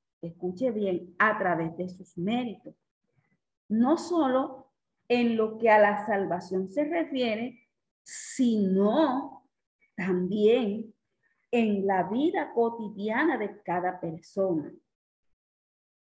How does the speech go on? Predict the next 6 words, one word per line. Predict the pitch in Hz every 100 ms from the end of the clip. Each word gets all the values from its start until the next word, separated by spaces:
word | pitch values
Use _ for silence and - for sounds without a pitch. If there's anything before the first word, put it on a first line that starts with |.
| _
¿Por | 233 214 -
qué? | - 311 285 185 - _ _ _ _
Ya | 165 196 190
que | 240 294 - -
cuando | 262 247 226 208 190 170 - - _ _ _ -
pecamos | 190 196 208 190 180 156 147 - -